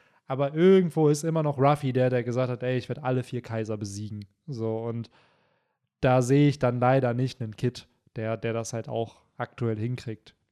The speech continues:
Ich würd's ihm wünschen, dass er vielleicht irgendwann auch Ruffys Rivale richtig wird, dass die beiden einen All-Out-Kampf gegeneinander halt haben.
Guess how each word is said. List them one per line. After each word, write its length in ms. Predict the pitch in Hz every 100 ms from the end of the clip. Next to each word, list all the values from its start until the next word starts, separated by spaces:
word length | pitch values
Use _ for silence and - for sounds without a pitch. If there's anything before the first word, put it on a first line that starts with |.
| _ _ _ _ _
Ich 160 | 113 120
würd's 240 | 196 196
ihm 140 | 175
wünschen, 300 | 143 214 -
dass 120 | 160 156
er 60 |
vielleicht 220 | 151 147 143
irgendwann 300 | 151 139 123
auch 180 | 139
Ruffys 320 | 127 - 123 123
Rivale 480 | 107 117 151 165
richtig 320 | 147 143 131 -
wird, 160 | 151
dass 160 | 120 -
die 140 | 131
beiden 320 | 127 156 156
einen 120 | 156 147
All-Out-Kampf 720 | 143 143 151 147 - 156 -
gegeneinander 560 | 143 143 143 147 143 139
halt 180 | 143
haben. 360 | 147 147 160